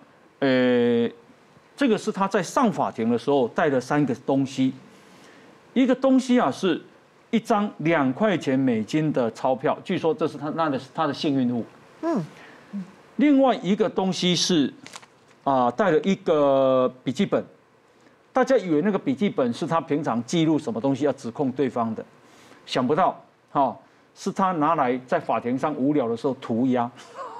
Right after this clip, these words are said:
Speaker 1: <laughs> 这就是他在法庭上在涂鸦，好，那，呃，这个呢，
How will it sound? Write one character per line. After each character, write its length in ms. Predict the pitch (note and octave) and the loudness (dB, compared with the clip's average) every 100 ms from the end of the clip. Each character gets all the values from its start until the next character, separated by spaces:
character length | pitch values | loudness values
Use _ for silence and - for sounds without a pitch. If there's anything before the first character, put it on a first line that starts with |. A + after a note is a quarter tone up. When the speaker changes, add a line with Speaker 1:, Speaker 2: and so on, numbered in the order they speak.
| - E3+ | -8 -8
Speaker 1:
<laughs> 800 | - - - - - - - - - | -12 -16 -16 -16 -20 -20 -20 -18 -4
这 100 | G3+ | 0
就 140 | G3 | 0
是 20 | |
他 140 | F#3+ F3 | 0 0
在 100 | F3+ | 0
法 160 | G#2+ | -2
庭 180 | G#2+ A2+ | -4 -4
上 160 | D3 B2 | -4 -2
在 120 | B2+ | -4
涂 200 | - G#2 G#2+ | -4 -10 -8
鸦， 200 | G#2+ G2 - - - - - - | -8 -10 -14 -20 -20 -20 -20 -4
好， 200 | C3 - - - - - - - - | -4 -4 -10 -20 -20 -20 -20 -20 -4
那， 400 | A#3+ C#4 A#3+ F3 - - _ _ _ _ | 0 4 2 0 -6 -20 _ _ _ _
呃， 340 | F#3+ F3+ F3 E3+ E3+ - | 0 2 2 0 -6 -10
这 160 | - E4 | -2 2
个 140 | A#3 | 2
呢， 240 | G#3 G3 | 2 2